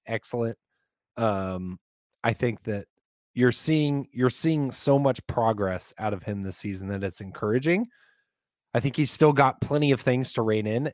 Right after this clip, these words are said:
We, it's not called the Poku experience for nothing. Uh, as soon as he does something great,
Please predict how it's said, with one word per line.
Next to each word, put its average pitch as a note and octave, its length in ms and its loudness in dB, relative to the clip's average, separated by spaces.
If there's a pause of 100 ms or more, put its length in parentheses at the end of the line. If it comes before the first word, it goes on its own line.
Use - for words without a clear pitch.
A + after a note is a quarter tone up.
We, G#2+ 200 0
it's G#2 320 -6
not A#2+ 220 0
called A#2 200 2
the G#2+ 60 -8
Poku C3+ 440 2
experience C3 540 -2
for G#2+ 140 -8
nothing. G#3 380 4 (520)
Uh, A2+ 260 4
as A2+ 140 -6
soon E3 240 4
as D#3+ 140 2
he D3+ 80 0
does C#3+ 240 4
something A#2+ 320 -2
great, E3 380 2